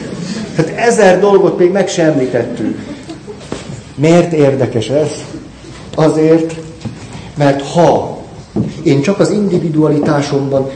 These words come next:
ö, gyökerezek, és csak ezt látom, és ennek az értékeit tudom valódi értéknek tartani, a kapcsolati, társas, ö, csoportos világ értékeit nem tartom az én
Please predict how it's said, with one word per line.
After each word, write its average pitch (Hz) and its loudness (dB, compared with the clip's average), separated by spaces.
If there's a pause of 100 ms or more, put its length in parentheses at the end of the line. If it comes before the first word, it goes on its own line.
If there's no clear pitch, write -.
(120)
ö, 135 0 (360)
gyökerezek, 143 4
és 135 -2
csak 190 -2
ezt - -2
látom, 139 0
és - 0
ennek 170 0
az 135 -2
értékeit 151 2
tudom 143 2
valódi 160 4
értéknek 139 0
tartani, 120 -2 (260)
a 123 -4
kapcsolati, 165 2
társas, 165 0 (240)
ö, 143 -2
csoportos 165 2
világ 156 2
értékeit 160 2
nem 196 4
tartom 160 2
az 147 0
én 143 0